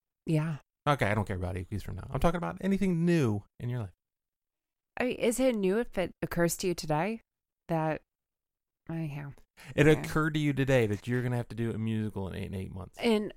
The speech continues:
Speaker 1: only eight
Speaker 2: But you do one
Speaker 1: weeks.
Speaker 2: every week. Or in eight
Speaker 1: Oh.
Speaker 2: weeks, sorry. But you do every one every year.
Speaker 1: Yeah.
Speaker 2: So it didn't just occur to you. I mean, you just knew it was coming.
Speaker 1: Mm. Yeah, the, there are many stages of
Speaker 2: Okay, okay.
Speaker 1: Mm-hmm.
Speaker 2: So, have you picked what you're gonna do?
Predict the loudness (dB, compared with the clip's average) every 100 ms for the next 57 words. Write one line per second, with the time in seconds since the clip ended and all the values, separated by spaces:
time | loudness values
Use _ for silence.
0 | -2 0 0 0 0 0 -2 -6 -2 2
1 | 4 6 6 8 6 6 6 6 4 2
2 | 0 -4 -20 -20 -20 -20 -14 -10 -8 -6
3 | -6 -6 -8 -8 -8 -8 -6 -4 0 2
4 | 2 0 0 0 -2 -4 -4 -6 -8 -14
5 | _ _ _ 0 2 2 -2 -8 -4 -2
6 | 0 0 0 -2 -2 -6 -6 -8 -4 -4
7 | -6 -6 -6 -6 -6 -4 -4 -2 0 0
8 | -2 -2 0 -2 -4 _ _ -10 -6 -6
9 | -6 -8 -8 -12 -14 _ _ _ _ _
10 | _ -8 -4 -2 -2 -6 -8 -2 0 2
11 | 2 2 0 0 0 2 0 -2 -4 -2
12 | -2 -4 -2 2 2 0 -4 -8 -8 -4
13 | 0 0 -2 -2 0 2 2 2 -8 -20
14 | _ _ -6 -4 -2 -2 0 -2